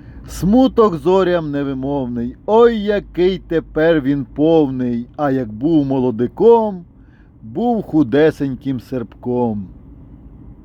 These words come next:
Ось так, дивлячись на це небесне чудо, пригадався мені вірш Ліни Костенко. І тим часом я майже уже дійшов до того самого мосту, який ми бачили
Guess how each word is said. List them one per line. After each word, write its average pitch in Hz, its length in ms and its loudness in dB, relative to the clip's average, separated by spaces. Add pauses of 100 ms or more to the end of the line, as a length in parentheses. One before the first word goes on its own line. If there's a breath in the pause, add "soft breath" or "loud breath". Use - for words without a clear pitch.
(640)
Ось 240 280 2
так, 214 440 0
дивлячись 175 640 -4
на 156 80 -12
це 151 160 -10
небесне 147 540 -6
чудо, 190 680 2 (140)
пригадався 127 720 -4
мені 151 460 -6 (200)
вірш 123 380 -6 (140)
Ліни 120 360 -2
Костенко. 110 840 -10 (1400)
І 208 120 2
тим 170 240 2
часом 240 640 0
я 151 240 -6
майже 196 460 -4
уже 156 340 -4
дійшов 147 540 -2
до 135 120 -6
того 226 340 2
самого 180 580 -2
мосту, 143 720 -6 (320 soft breath)
який 190 360 -2
ми 170 120 0
бачили 143 760 -2